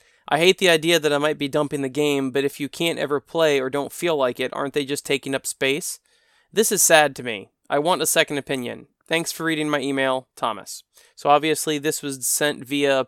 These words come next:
Pimpcron with a P, two P's, I mean, pimpcron at gmail dot com, or you can also message me at facebook dot com slash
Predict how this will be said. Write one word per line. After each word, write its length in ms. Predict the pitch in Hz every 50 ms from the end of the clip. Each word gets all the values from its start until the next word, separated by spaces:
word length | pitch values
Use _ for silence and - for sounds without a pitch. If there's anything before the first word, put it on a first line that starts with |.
| _ -
Pimpcron 760 | - 208 226 220 _ - - 156 139 131 131 131 147 160 151
with 140 | 143 127
a 20 | 127
P, 400 | - - 160 147 135 135 147 - _ _ _ _ _ _
two 160 | - - 175
P's, 240 | - - 131 127 117
I 60 | 127
mean, 260 | 120 120 117 117 131 - _ _ _ _ _ _ _ _
pimpcron 520 | - 180 180 170 - - 180 170 156 151
at 60 | 139 127
gmail 280 | 143 143 143 139 135
dot 160 | 131 131 127
com, 400 | 117 - 127 127 127 127 147 151 -
or 140 | - 143 143
you 100 | 139 131
can 140 | - 139
also 260 | 135 131 131 131 - 139
message 300 | 131 131 - 135 123 123
me 140 | 131 131 127
at 100 | 120 -
facebook 360 | - 139 127 - - 131 -
dot 160 | - 127 117
com 340 | - - 131 127 127 123 123
slash 560 | 117 - - 131 127 123 123 - - - -